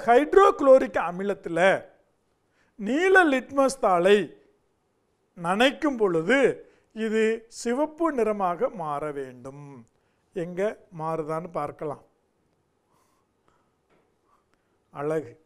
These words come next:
அழகு. அமிலம் நீல லிட்மஸ் தாளை சிவப்பாக மாற்றும் என்று நாம் இதன் மூலம் அறிந்து கொள்கிறோம். அதனை அடுத்து காரங்கள்.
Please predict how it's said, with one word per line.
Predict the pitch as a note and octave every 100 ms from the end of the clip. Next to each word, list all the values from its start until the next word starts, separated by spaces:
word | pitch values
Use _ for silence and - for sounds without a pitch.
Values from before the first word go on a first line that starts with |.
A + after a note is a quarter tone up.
| -
அழகு. | C#3+ C#3+ - _ _ _ _ _ _ _ _ _ _ _ _ _
அமிலம் | D#3 G#3+ D#4+ D#4+ G3+ D#3+ - _ - G3+
நீல | B3 D#4+ F#4 E4+
லிட்மஸ் | A#3+ F#3 G3+ A#3+ A3+ -
தாளை | E3 D#3+ F3 F3 - _ -
சிவப்பாக | B3+ C#4 E4+ E4+ D4 C4 C#4 G3+
மாற்றும் | G3 G3 G#3 G#3 - _
என்று | F#3 F3+ F3 B3+ A#4 - _
நாம் | A3 G3+
இதன் | F3+ G3 G3
மூலம் | G3 A3+ F4 - - E3+
அறிந்து | E3+ E3+ D#3
கொள்கிறோம். | D3+ D3 D3+ D#3+ D#3+ B2 - _ _ _ _ _ _ _ _ _ _ _ _ _ _
அதனை | F3+ F#3+ G#3 G3
அடுத்து | D#3+ D#3 C#4+ F4 - - _ _ _ _ _ _ _ _ _ _ - - - _ _ _ _ _ _ - _ _
காரங்கள். | A#3+ C4 D4 C#4 A#3 D#3+